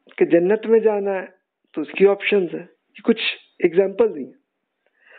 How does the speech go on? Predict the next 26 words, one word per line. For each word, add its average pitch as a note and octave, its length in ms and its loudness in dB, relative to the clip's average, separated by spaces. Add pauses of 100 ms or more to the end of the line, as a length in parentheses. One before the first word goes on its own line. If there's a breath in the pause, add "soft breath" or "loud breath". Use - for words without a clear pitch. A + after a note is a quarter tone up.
(180 soft breath)
और - 80 -8
जन्नत D#3+ 300 2
में B3+ 120 4
जाना D#3+ 260 -2
है B2+ 60 -8
तो - 100 -18
उसकी - 220 -4
एग्जांपल F#3 540 4
है। D#3+ 100 -6 (400 loud breath)
इस - 120 -2
पे G#3 180 2
पूरे G3 280 4
lectures F#3 480 -6
हमारे D3 280 0
चल D#3 200 0
चुके, G3+ 260 2 (840 soft breath)
आप - 180 -6
सुन F3 180 2
ही G3+ 80 2
चुके G#3+ 220 4
होंगे। D#3 280 -2
तो - 1120 -6
इसमें G3+ 320 4
से C#3+ 180 -2 (1120)
जहाँ F3 320 2
जहाँ E3+ 280 0